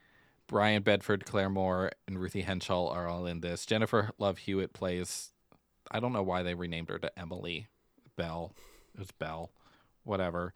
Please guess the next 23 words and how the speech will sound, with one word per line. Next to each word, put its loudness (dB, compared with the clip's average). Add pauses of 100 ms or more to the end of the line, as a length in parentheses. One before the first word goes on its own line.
(180)
It's 2
delightful. 6
The 2
music 4
is -8
very 4
good. 4
I -2
really 2
enjoy 0
it. 0
That's -2
my -2
favorite -2 (360)
Christmas -6
Carol. -6 (1200)
Yeah, 0
I, 4
it's 0
my 6
favorite 8 (320)
telling 4
of, -4